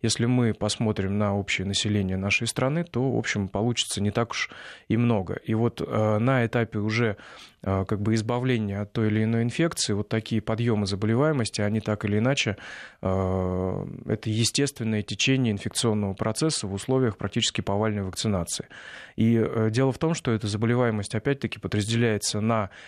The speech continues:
те случаи, которые возникли внутри страны. Это уже доказанный факт.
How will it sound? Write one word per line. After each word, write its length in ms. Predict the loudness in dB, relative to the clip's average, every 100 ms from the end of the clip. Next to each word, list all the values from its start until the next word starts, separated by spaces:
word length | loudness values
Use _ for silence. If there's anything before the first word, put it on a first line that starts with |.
| -12
те 160 | -2 -2
случаи, 440 | 0 -2 0 -2
которые 400 | -2 0 2 2
возникли 440 | 2 0 0 -2 -2
внутри 380 | 0 0 0
страны. 500 | -2 0 0 0 -2 -6 -6
Это 460 | -6 -2 0 2 0
уже 680 | -2 0 2 2 0 -4 -2
доказанный 480 | -2 0 -2 -4 -2
факт. 380 | 0 0 -4